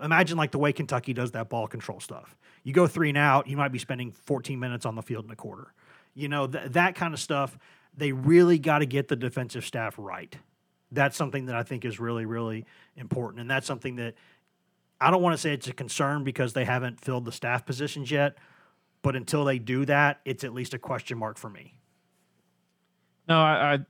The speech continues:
Speaker 2: I, I think the two big question marks are, for me are, what do they do with the defensive staff? Who's the defensive play caller? Um, uh, and who do they f-, get to fill out some of those spots? And, and the way you mentioned, you know, the way this offense plays, your defense is gonna be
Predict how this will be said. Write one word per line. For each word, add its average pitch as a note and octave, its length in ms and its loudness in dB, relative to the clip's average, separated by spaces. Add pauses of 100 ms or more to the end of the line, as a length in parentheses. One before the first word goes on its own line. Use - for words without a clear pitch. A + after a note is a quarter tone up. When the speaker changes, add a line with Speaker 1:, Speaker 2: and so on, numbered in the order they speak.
(120)
Speaker 2:
I, C#3 220 4
I C#3 40 4
think D3+ 160 8
the B2+ 60 2
two C3+ 160 2
big B2 140 4
question B2 340 2
marks A2 480 0
are, G2+ 120 -10 (260)
for A2+ 120 -10
me C3 140 0
are, G#2 160 2
what G#2+ 120 0
do A2 60 0
they G2+ 80 0
do A#2 140 2
with A#2+ 100 2
the G#2 60 -8
defensive F#2+ 480 -8
staff? F2 300 -8
Who's A#2+ 160 2
the A2+ 80 -4
defensive G#2 440 -4
play G#2+ 200 -2
caller? G2+ 500 0 (720)
Um, F#2+ 720 -4 (320)
uh, D2+ 320 -8 (260)
and A2+ 200 -10
who A2+ 100 -4
do G#2 140 -6
they G2+ 80 -2
f-, - 160 -10 (120)
get A#2 160 -6
to G#2 80 -8
fill A2+ 200 0
out G2+ 280 0
some G2+ 160 -6
of F#2 60 -8
those F2 320 -8 (460)
spots? G#2 560 0
And, A2 340 -2
and C#3+ 160 -2
the C#3 60 0
way D3+ 100 4
you C#3 100 6
mentioned, A2+ 540 -2 (180)
you A2+ 100 -8
know, G#2+ 220 -4
the - 80 -8
way C#3+ 120 2
this B2 180 -2
offense A2 380 0
plays, G#2 480 -2
your A2+ 240 -4
defense A#2 340 0
is G2 100 -10
gonna G#2+ 200 -2
be F#2+ 440 -4